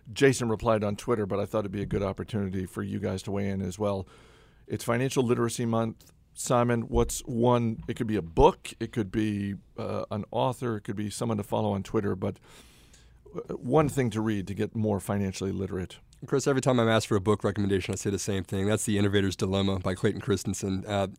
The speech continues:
Speaker 2: it, w-, the word disruption is overused, I would say, in the financial media today, but Clayton Christensen really was kind of the father of what is disruption out there. What should you be looking for? And if you're a big company,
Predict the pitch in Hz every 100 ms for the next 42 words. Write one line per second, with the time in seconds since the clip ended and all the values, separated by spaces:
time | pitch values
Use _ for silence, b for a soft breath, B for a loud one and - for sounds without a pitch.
0 | - 147 165 - 131 127 156 135 - 123
1 | - 107 107 - 113 107 101 - 131 123
2 | 127 110 113 120 113 127 117 110 120 113
3 | 104 113 113 107 110 107 104 107 - 101
4 | 98 98 95 - B B B - 170 120
5 | 127 - 110 104 113 104 98 - 110 95
6 | - 110 107 92 90 - 101 110 110 110
7 | 95 - 98 - 92 - 95 87 - 95
8 | 87 92 113 139 - 113 104 101 98 -
9 | 104 - 98 95 95 - 101 - 123 117
10 | 110 98 101 98